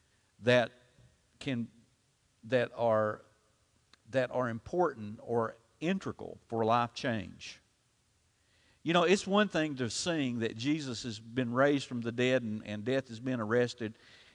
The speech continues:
and my life began, and yet you don't feel like your life began. You're in a survival mode. In your thinking, in in the way that you process life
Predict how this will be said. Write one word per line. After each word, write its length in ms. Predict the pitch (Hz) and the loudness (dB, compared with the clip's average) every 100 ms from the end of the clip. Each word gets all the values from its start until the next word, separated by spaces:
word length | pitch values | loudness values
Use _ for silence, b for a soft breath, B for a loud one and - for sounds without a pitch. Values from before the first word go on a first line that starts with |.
| B | B
and 160 | 104 110 | -4 0
my 200 | 120 127 | 4 6
life 300 | 123 127 127 | 6 4 0
began, 500 | 117 113 120 120 120 | -6 -4 -2 -2 -4
and 280 | 120 110 110 | -6 -4 -2
yet 180 | 135 135 | 0 0
you 220 | 131 143 - | -4 -8 -4
don't 200 | 117 131 - | -2 -2 -2
feel 200 | - 131 | 0 0
like 220 | 110 101 98 | 2 -2 -4
your 140 | 107 | -6
life 240 | 95 98 87 - | -2 0 0 -6
began. 400 | 87 98 71 - _ _ _ _ _ _ _ _ | -8 -8 -8 -16 _ _ _ _ _ _ _ _
You're 260 | - 143 170 | 0 2 4
in 140 | 147 | 2
a 40 | 120 | -2
survival 540 | - 104 120 120 95 | -4 2 4 4 2
mode. 300 | 92 87 82 - _ _ _ _ _ _ _ _ _ _ _ _ _ _ _ | -4 -8 -10 -18 _ _ _ _ _ _ _ _ _ _ _ _ _ _ _
In 160 | 113 120 | -6 -4
your 140 | 110 | -4
thinking, 600 | 101 156 165 165 170 156 120 | -2 2 0 -2 -8 -8 -6
in 320 | 113 104 101 b b b b | -4 -4 -6 b b b b
in 200 | 113 113 | -4 -2
the 100 | 107 | 0
way 280 | 107 127 131 | 4 6 6
that 200 | 117 107 | 2 -2
you 120 | 107 | -6
process 640 | - 139 135 - 117 104 | 0 4 4 2 -2 0
life 420 | 143 143 147 147 | 6 6 6 2